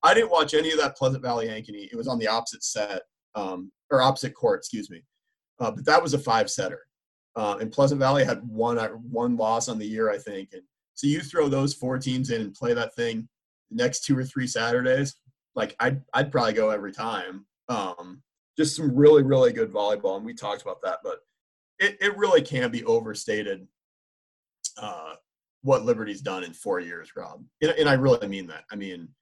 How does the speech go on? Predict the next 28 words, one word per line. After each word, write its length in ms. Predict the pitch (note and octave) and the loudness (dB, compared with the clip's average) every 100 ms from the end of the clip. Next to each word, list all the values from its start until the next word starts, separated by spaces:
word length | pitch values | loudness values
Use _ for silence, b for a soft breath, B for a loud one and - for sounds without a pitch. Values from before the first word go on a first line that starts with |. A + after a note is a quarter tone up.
| _ _ _ - | _ _ _ 0
Ankeny 380 | D3 D3 C#3+ C#3 | 2 4 4 4
Centennial, 760 | - B2+ C3+ C3+ C3+ B2+ B2+ _ _ _ - | 2 -2 0 2 4 2 0 _ _ _ -2
this 160 | D3 C#3+ | -2 0
was 80 | |
the 80 | C#3+ | -2
first 340 | C#3 D3+ C#3 - | 2 0 0 -2
championship 520 | D3+ D3 C#3 C3 - | 0 0 -2 -4 -2
Ankeny 320 | A#2 C3 A#2+ | -2 -2 -2
had 100 | G#2+ | -4
won, 380 | G#2+ G#2+ G#2+ G#2+ _ _ _ - | -4 -4 -6 -10 _ _ _ -4
uh, 160 | G#2 | -4
since 240 | - B2 A#2+ | -2 -2 2
oh 120 | A#2+ | 2
nine, 480 | A2 A#2 G#2 F#2 F#2 | 2 0 0 -4 -8
so 140 | - | -8
the 80 | G2+ | -8
first 260 | - B2 B2 | -4 -4 -2
one 140 | A2+ | -2
they'd 160 | A2 G2 | -2 -2
won 240 | G#2+ G#2 | -4 -4
since 240 | G#2 G#2 F#2+ | -6 -8 -8
the 100 | F#2+ | -6
school 320 | - A2+ A2 | -4 -2 -2
split. 360 | - - - - _ _ _ _ _ _ _ - | -2 -4 -4 -6 _ _ _ _ _ _ _ -6
And 200 | A2+ G#2 | -4 0
Ankeny 380 | B2+ C#3 C3 A#2+ | 0 2 2 2
had 120 | G#2 | 0
had, 380 | A2 G#2+ F#2+ | 0 0 -2